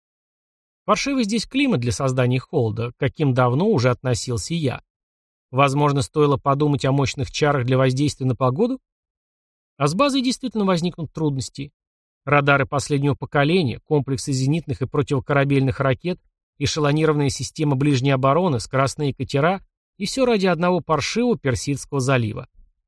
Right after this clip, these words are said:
Контроль воздушного и водного пространства. Одно успокаивает. Платить за это будем пополам с родственничками. В случае чего техника будет прикрывать подходы к Суэцкому каналу с юга, на случай полномасштабных боевых действий.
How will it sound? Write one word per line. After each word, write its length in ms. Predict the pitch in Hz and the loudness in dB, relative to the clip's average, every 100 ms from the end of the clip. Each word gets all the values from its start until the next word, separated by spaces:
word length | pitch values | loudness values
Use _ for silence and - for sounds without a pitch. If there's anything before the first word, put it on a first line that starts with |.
| _ | _
Контроль 360 | 170 214 269 | 0 2 2
воздушного 560 | 233 214 214 254 - 208 | 2 0 0 -2 -2 -2
и 20 | |
водного 300 | 196 208 196 | 0 0 -2
пространства. 760 | - 190 - 220 202 - 113 - _ _ _ _ _ _ _ _ _ _ | -2 -4 -4 -4 -4 -6 -12 -18 _ _ _ _ _ _ _ _ _ _
Одно 260 | 151 247 294 | 0 2 0
успокаивает. 640 | - 139 - 117 110 - _ _ _ | 0 -2 -2 -4 -6 -10 _ _ _
Платить 360 | 131 156 277 233 | -2 0 0 2
за 120 | 226 | 2
это 140 | - | 0
будем 320 | 160 202 190 175 | -2 0 0 -2
пополам 400 | 151 151 165 151 | -2 2 2 0
с 120 | - | -2
родственничками. 720 | 208 - 113 113 - 113 - _ _ _ _ - | -2 -2 -6 -6 -8 -10 -12 _ _ _ _ -10
В 60 | |
случае 320 | 156 156 - | -2 0 0
чего 240 | 135 151 135 | -2 -2 -2
техника 480 | - 190 170 - 135 | 0 -2 -2 -6 -2
будет 220 | 135 - | -2 -2
прикрывать 440 | 131 - 143 143 | -6 0 2 2
подходы 460 | - 135 - 190 175 | -2 -4 -2 -2 -2
к 60 | - | -2
Суэцкому 520 | 139 143 - 143 131 | 0 0 0 -4 -2
каналу 400 | 143 131 123 143 | 0 0 0 -2
с 120 | - | -2
юга, 360 | 143 113 127 - _ _ _ | -2 -2 -6 -14 _ _ _
на 120 | 190 | -4
случай 360 | 220 277 - 196 | -2 -2 -4 -4
полномасштабных 960 | - 139 135 131 - - 160 165 139 120 | -2 0 2 2 0 -2 -2 0 -2 2
боевых 340 | 131 123 127 | 2 4 0
действий. 540 | 135 113 - 120 135 | -2 -6 -8 -12 -14